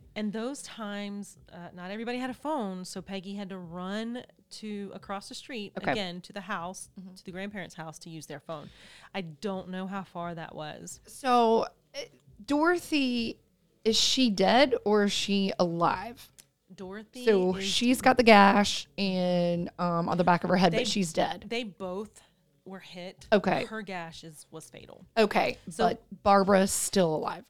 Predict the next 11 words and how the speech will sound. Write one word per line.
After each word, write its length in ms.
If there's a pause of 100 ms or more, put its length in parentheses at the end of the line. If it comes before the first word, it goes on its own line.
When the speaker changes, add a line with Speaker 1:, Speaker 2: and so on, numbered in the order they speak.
Speaker 2:
Okay. 260 (180)
Speaker 1:
Right. 360 (280)
Police 340
determined 480
that 200
Dorothy 400
had 160
been 140
struck 600
by 140
something 580